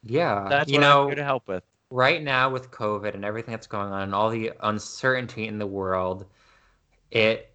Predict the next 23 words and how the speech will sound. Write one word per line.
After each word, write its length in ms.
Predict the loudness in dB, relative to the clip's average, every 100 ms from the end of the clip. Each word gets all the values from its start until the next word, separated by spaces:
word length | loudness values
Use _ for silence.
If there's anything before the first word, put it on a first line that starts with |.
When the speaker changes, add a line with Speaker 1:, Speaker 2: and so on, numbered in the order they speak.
| 0
Speaker 1:
is 520 | 2 4 2 -4 -8
not 520 | 0 4 4 4 -2 -20 _ _ -4
unlikely, 840 | -4 -2 -2 -2 -4 -4 -4 -6 -8 -14 -8
me, 240 | -4 -4
myself 400 | 0 0 0 -6
included, 400 | -6 -6 -4 -2
that 140 | -4
you 140 | -2 0
might 260 | 0 0
not 260 | 2 2 0
feel 580 | -2 0 2 0 -4 -16 -8
rooted 640 | 0 0 0 -2 -4 -8 -16 _ _
with 180 | -8 -4
your 160 | 0 0
Speaker 2:
Yeah. 40 |
Speaker 1:
root 240 | 0 -2 -4
chakra, 720 | 0 0 0 -4 -4 -4 -6 -16 -10
or 360 | 0 4 6 4
maybe 400 | 2 2 2 0
because 920 | -2 -6 0 4 6 4 0 -4 -16 _ _
you're 300 | -2 0 2
sort 240 | 0 -2 0
of 220 | 0 -4